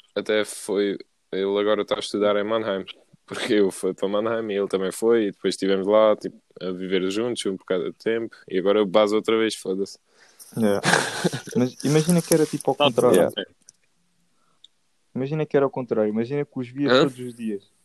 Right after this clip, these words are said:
Speaker 2: Tipo, todos os dias eles andavam contigo, desde que basaste do hotel.
Speaker 1: Epá, foi, é, o, é, era fixe, mas o problema é que, um... tipo, a gente todo, a gente somos os três, acho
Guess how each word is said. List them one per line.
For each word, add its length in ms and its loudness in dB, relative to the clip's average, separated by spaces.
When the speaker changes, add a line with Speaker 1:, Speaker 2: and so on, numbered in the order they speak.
Speaker 2:
Tipo, 160 -12
todos 220 -4
os 60 -16
dias 180 0
eles 200 -4
andavam 300 -6
contigo, 380 -10
desde 300 -2
que 100 -10
basaste 340 2
do 80 -4
hotel. 340 -6
Speaker 1:
Epá, 340 -2
foi, 340 -12
é, 220 -2
o, 260 -2
é, 200 2
era 200 2
fixe, 300 -2
mas 120 -6
o 80 -6
problema 400 0
é 60 -2
que, 420 -4
um... 320 -8
tipo, 200 -8
a 40 -4
gente 280 -6
todo, 260 0
a 80 -4
gente 280 -4
somos 400 -8
os 120 -12
três, 320 -2
acho 420 -6